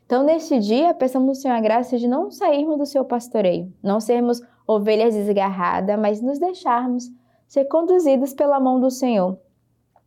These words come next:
E aí o salmista, ele vai manifestar essa confiança em Deus. Ele diz: "Ainda que eu caminhe por um vale tenebroso, nem o mal eu temerei." Então é um coração confiante, que ainda que passemos pela dificuldade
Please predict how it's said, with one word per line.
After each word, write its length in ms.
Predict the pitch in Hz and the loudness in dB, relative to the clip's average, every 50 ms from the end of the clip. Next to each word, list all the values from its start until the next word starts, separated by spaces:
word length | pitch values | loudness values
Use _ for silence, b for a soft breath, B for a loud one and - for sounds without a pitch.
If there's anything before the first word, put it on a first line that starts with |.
| _ _ - | _ _ -4
E 120 | 269 247 | 0 2
aí 140 | 247 240 254 | 2 4 4
o 60 | 269 | 2
salmista, 520 | 262 262 262 240 226 240 240 240 247 247 247 - | 2 2 0 2 2 2 0 0 -2 -6 -2 0
ele 260 | 220 220 214 240 240 | 0 2 4 2 2
vai 360 | 220 240 240 233 226 240 240 240 B B B B B | 2 2 2 2 2 0 -2 -6 B B B B B
manifestar 680 | 233 240 269 320 370 392 359 349 349 311 320 285 262 | 0 2 2 2 2 0 0 0 -2 0 2 2 2
essa 220 | 262 269 269 285 269 | 2 0 -2 -4 -6
confiança 680 | - - 254 254 254 - 269 240 220 220 220 - 226 | -2 -2 -2 -2 -2 -2 0 0 0 0 -2 -2 -2
em 100 | 220 208 | -2 -2
Deus. 280 | 185 175 165 165 165 175 | 0 -2 -2 -2 -2 -2
Ele 180 | 180 190 185 | 0 0 0
diz: 260 | 185 175 165 165 - - - | 0 0 -4 -4 -4 -6 -4
"Ainda 520 | 202 208 208 214 240 277 311 320 320 311 311 | -2 0 0 2 2 2 2 2 0 0 0
que 120 | 311 277 | 2 0
eu 80 | 269 269 | 0 0
caminhe 460 | 269 269 247 226 214 202 202 214 226 | 0 0 0 0 0 0 0 -2 -4
por 200 | 220 - 226 220 | -4 -2 -2 -2
um 160 | 226 220 220 | -2 -2 -4
vale 320 | 214 220 208 220 247 269 269 | -2 0 0 0 0 0 -2
tenebroso, 760 | 269 277 262 254 240 220 196 190 185 190 202 208 214 220 - - _ - | 0 0 0 2 2 2 2 0 0 0 -2 -4 -6 -10 -14 -12 _ -6
nem 500 | 202 208 214 220 240 247 285 302 320 330 | -4 -2 -2 0 0 0 0 -2 -2 -4
o 60 | 320 | -4
mal 280 | 285 226 196 190 196 202 | -2 -2 -2 -2 -4 -6
eu 60 | 208 | -6
temerei." 480 | - - 214 214 202 185 165 175 170 b b b b b b b b | -6 -6 -4 -2 -2 -2 -4 -6 -10 b b b b b b b b
Então 140 | b - 247 | b 0 2
é 60 | 254 | 2
um 80 | 277 285 | 2 0
coração 440 | 277 320 302 311 311 311 349 330 339 | 0 2 2 2 2 2 0 0 0
confiante, 680 | 330 392 370 381 - - 392 415 339 262 247 - 254 | 0 0 -2 0 0 0 2 2 2 0 -2 -2 -6
que 120 | - - 269 | -6 -2 0
ainda 240 | 240 254 294 330 339 | 0 0 0 0 0
que 120 | 339 349 | -2 -2
passemos 440 | - - 311 302 311 262 254 262 254 | -2 -2 -4 -2 0 -2 -2 -2 -2
pela 220 | - 247 247 240 | -2 0 0 0
dificuldade 720 | 233 - - - - - 277 226 220 196 - 254 247 - - | -2 -4 -8 -10 -6 -4 -2 0 0 0 -2 -2 -6 -10 -16